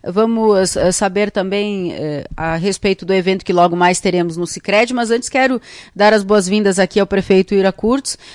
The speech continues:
porque vejo mais um prêmio, né, de segundo lugar, Prêmio M D B de Soluções Municipais, Agricultura e Desenvolvimento Rural. Prefeito, pode nos falar um pouquinho também a respeito de mais essa,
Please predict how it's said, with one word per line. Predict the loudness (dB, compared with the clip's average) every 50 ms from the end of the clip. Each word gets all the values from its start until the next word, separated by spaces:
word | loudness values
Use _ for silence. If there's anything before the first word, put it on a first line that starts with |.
| -20 -14 -4
porque | -2 -2 -2 -2 -6 -4 -2 0 0 -2 2
vejo | 2 4 6 6 4 4 2
mais | 2 4 4 4 2 2 0
um | -2 -2
prêmio, | 0 2 4 6 6 6 4 4 2 2
né, | 2 2 4 4 4 4 2 2 0 -2 -4 -6
de | -4 -4 -2 -2 0 0 0 0 -2
segundo | -2 2 0 0 2 2 -2 -2 -2 0
lugar, | 2 0 0 4 6 6 6 8 6 6 4 2 _ -18 -20 -20 -20 -20 -20 -20 -20 -20 -20 -20 _
Prêmio | 0 2 2 4 4 2 2
M | 2 2 2 2
D | 4 4 4
B | 6 6 4 4
de | 4 2
Soluções | -2 0 0 0 0 0 0 0 0 0 0 0
Municipais, | 0 0 0 0 -2 -4 -6 0 2 4 4 6 4 2 0 -4 -6 -8 -8 -10 -10 -10 -12 -16 -14 _
Agricultura | -2 -2 -2 0 -2 -4 -6 -4 -6 -6 -6 -4 -2 -2 2 2 2 2 0 -2
e | -10 -12 -10
Desenvolvimento | -8 -6 -6 -6 -2 0 0 -2 0 -2 -2 -2 -2 -2 0
Rural. | 0 2 4 6 4 4 2
Prefeito, | 0 -4 -10 -8 -6 -8 -8 _ -10
pode | -8 -6 -6 -6 -6 -8
nos | -10 -10 -12 -8
falar | -6 -4 -4 -4 -4
um | -6 -6
pouquinho | -8 -10 -10 -8 -10 -10 -6
também | -6 -6 -4 -4 -4 -4 -4 -4 -6
a | -6
respeito | -6 -8 -10 -6 -4 -4 -4 -4 -6 -8
de | -6
mais | -4 -2 -2 -2 -4
essa, | -6 -8 -6 -4 -6 -6 -6